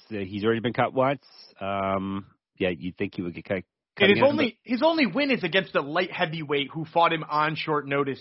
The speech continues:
Speaker 2: at heavyweight too. So, like, I, I mean, like, you can't possibly think that there's anything left of this guy.
Speaker 1: But they thought he was good enough to co-main event. So who are we to say? But they've,
Speaker 2: <laughs>
Speaker 1: they've, uh, cut people after, uh, after being in the main event. So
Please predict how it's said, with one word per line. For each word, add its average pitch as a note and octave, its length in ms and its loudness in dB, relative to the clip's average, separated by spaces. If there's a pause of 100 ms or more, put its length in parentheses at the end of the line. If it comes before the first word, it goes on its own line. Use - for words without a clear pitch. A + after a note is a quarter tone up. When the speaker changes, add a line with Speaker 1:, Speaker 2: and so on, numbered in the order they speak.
Speaker 2:
at B2+ 220 0
heavyweight A2 640 -8
too. G2+ 300 -8
So, C#3 160 -4
like, C#3 340 0 (180)
I, D#3+ 200 0
I E3 100 2
mean, D#3+ 160 -4
like, D#3 200 -2
you F#3 140 -4
can't - 400 -8
possibly B2 720 -4
think B2+ 200 -6
that B2 160 -6
there's A#2 180 -4
anything A2 380 -8
left A2+ 260 -6
of G#2 80 -16
this G#2+ 180 -16
guy. G#2+ 280 -6 (2250)
Speaker 1:
But D3 200 2
they A#2 120 -6
thought A#2 160 0
he A#2+ 60 -4
was A#2 60 -6
good B2 120 -2
enough A#2+ 180 -2 (120)
to A#2+ 360 -2
co-main A#2 280 0
event. G2 280 -6
So F2 180 -6 (340)
who A2+ 80 0
are G#2 60 2
we F2 120 -4
to - 60 -8
say? - 280 -12
But A#2+ 140 -4
they've, D3 360 0
Speaker 2:
<laughs> - 140 -10
Speaker 1:
they've, C#3+ 200 0
uh, A#2 260 2 (120)
cut A#2+ 200 -2
people G#2 400 -4
after, F#2+ 420 -8 (600)
uh, F2+ 440 0
after F#2 220 -6
being F#2 320 -4
in F#2 160 -6
the F2 80 -4
main E2+ 180 -4
event. C#2+ 340 -12
So D2 180 -8